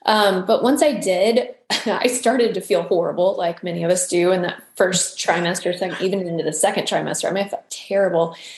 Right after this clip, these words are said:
And, um, I just could hardly stomach eating. And so in some ways that sort of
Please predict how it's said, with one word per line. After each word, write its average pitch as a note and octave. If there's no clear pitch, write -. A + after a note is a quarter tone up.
And, F#3+
um, E3+
I A3+
just A3+
could -
hardly F3+
stomach E3
eating. E3+
And G3
so G#3+
in G#3
some D4
ways G#3+
that F#3
sort G3
of -